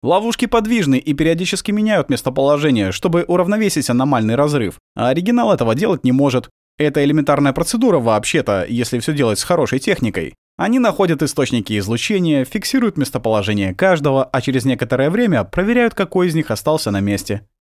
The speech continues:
И всё. Я, конечно, не знаю наверняка, но на месте Таркора я делал бы именно так». Никита смерил Рира недоверчивым взглядом. «Для оборотня ты больно много соображаешь в современной технике». Тот отмахнулся. «Она у вас простая.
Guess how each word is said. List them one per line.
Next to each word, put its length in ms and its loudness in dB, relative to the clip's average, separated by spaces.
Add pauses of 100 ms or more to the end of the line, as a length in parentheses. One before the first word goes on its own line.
И 140 -4
всё. 440 -2 (360)
Я, 340 2
конечно, 520 0
не 160 0
знаю 300 0
наверняка, 640 0 (180)
но 120 0
на 60 0
месте 260 -2
Таркора 540 2
я 200 0
делал 240 2
бы 200 2
именно 300 2
так». 320 -2 (640)
Никита 320 -2
смерил 400 0
Рира 220 0
недоверчивым 640 0
взглядом. 540 -4 (580)
«Для 280 0
оборотня 500 2
ты 100 -4
больно 300 0
много 260 0
соображаешь 560 -2
в 60 -12
современной 500 0
технике». 560 -4 (420)
Тот 160 0
отмахнулся. 680 -4 (420)
«Она 320 2
у 40 2
вас 160 2
простая. 640 0